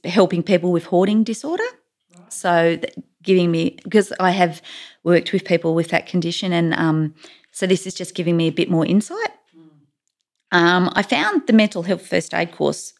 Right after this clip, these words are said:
Speaker 1: really, really helpful.
Speaker 2: The two, two, the two-day one?
Speaker 1: Yep, but it was specifically for professional organisers, so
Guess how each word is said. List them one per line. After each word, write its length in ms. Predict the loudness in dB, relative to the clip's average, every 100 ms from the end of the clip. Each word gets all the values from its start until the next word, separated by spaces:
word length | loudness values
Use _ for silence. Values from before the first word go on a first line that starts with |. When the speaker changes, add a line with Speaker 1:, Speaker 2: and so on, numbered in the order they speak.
| _
Speaker 1:
really, 800 | -10 -2 2 4 4 4 0 -2 -12
really 380 | -6 0 0 0
helpful. 640 | 0 -4 -4 -10 -10 -10 -12 -20 -14
Speaker 2:
The 60 |
two, 260 | -6 -2 -2 -4 -8
two, 160 | -6
the 120 | -6
two-day 360 | -6 -4 -2 -2
one? 240 | 0 -2 0
Speaker 1:
Yep, 340 | 0 -2 -8 0
but 200 | 0 2
it 120 | 2
was 200 | 4 2 0
specifically 880 | -16 -14 -12 -10 -8 -8 -2 -2
for 340 | 0 0 2 0
professional 560 | -4 -4 -2 -4 -2
organisers, 480 | -2 0 0 -2 -8
so 300 | -2 0 0